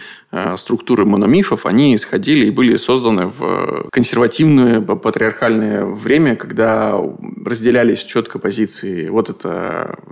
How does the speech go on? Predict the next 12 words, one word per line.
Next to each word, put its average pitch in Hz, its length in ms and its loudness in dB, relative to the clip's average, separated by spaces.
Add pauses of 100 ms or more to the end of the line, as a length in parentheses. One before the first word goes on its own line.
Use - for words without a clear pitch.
женские 160 760 0 (300)
занятия, 123 720 0
вот 113 260 -6
это - 540 -4
мужские 90 640 -4
занятия. 151 580 -4
И, - 60 -8
соответственно, 123 920 -2
какие-то 123 300 0
этапы - 320 -2
героя 120 340 4
наверняка, 107 580 0